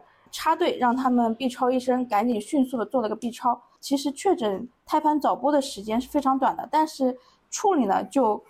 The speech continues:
有一点纠结的。当时，因为当时的话，如果说我们去急诊开刀的话，这个胎儿才三十一周，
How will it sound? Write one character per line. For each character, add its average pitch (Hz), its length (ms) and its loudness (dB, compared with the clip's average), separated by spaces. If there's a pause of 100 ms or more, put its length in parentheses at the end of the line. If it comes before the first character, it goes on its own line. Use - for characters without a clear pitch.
有 202 160 4
一 269 60 2
点 247 180 2
纠 302 220 4
结 247 120 0
的。 185 80 0
当 196 240 0
时， - 260 -8
因 254 140 0
为 294 80 4
当 302 240 2
时 339 200 -4
的 220 160 2
话， 208 340 4 (540)
如 254 180 2
果 285 160 4
说 269 180 0
我 240 60 2
们 196 100 -2
去 240 160 -2
急 220 160 -10
诊 247 200 0
开 233 160 0
刀 240 160 2
的 208 100 2
话， 214 220 0
这 247 100 -6
个 214 80 -2
胎 240 180 0
儿 220 120 2
才 220 120 -4
三 233 220 0
十 240 160 -6
一 226 100 -6
周， 254 240 0